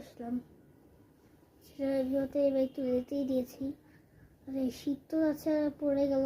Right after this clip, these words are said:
আজকে ষোলোই ডিসেম্বর, বিজয় দিবস। সবাইকে, উম, বিজয় দিবসের শুভেচ্ছা, শুভেচ্ছা। Guys, আমার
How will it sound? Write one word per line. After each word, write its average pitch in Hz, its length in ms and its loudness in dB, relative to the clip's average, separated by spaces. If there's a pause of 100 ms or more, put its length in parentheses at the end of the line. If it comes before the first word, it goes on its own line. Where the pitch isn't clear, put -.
(120)
আজকে - 300 -10 (260)
ষোলোই 294 460 0 (100)
ডিসেম্বর, 254 600 -2 (1900)
বিজয় 269 380 4
দিবস। 262 340 -2 (140)
সবাইকে, 269 460 -2 (560)
উম, 262 320 0 (360)
বিজয় 277 340 6
দিবসের 262 440 0
শুভেচ্ছা, 269 540 -6 (520)
শুভেচ্ছা। 262 460 -6 (840)
Guys, 277 260 -2 (100)
আমার 277 180 2